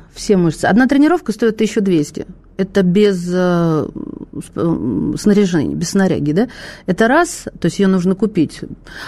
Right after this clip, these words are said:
А будет бесплатным, чтобы я была честна до конца, будет бесплатным,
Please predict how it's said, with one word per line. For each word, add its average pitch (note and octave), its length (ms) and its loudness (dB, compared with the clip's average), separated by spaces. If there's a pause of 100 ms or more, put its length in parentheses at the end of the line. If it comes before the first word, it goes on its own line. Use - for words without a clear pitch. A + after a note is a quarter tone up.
(200)
А E3+ 720 2
будет G#3 520 2
бесплатным, A3+ 640 0
чтобы F3+ 220 -6
я F#3 100 0
была F3 200 2
честна F3 280 -2
до D#3 120 -4
конца, E3+ 480 -2
будет F#3 320 4
бесплатным, G#3 720 0